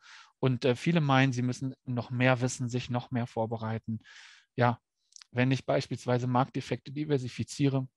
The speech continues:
mir die genau angucke, die genauen Regeln kenne, was brauche ich noch mehr Wissen und Erfahrung,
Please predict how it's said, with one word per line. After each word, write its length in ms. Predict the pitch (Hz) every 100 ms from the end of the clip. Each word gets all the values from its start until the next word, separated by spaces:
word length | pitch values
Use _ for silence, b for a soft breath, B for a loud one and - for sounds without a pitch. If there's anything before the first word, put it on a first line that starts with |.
| _ _ _ _ _ _ _ -
mir 160 | 120 117
die 120 | 113
genau 260 | 117 123 123
angucke, 580 | 123 131 123 - 127 -
die 180 | 127 127
genauen 360 | 131 143 147
Regeln 340 | 123 120 120 120
kenne, 320 | 123 120 120 B _ -
was 180 | 160 -
brauche 260 | 135 143
ich 100 | -
noch 140 | 139 131
mehr 240 | 120 117
Wissen 260 | 143 - 127
und 120 | 120
Erfahrung, 540 | 117 123 123 131 127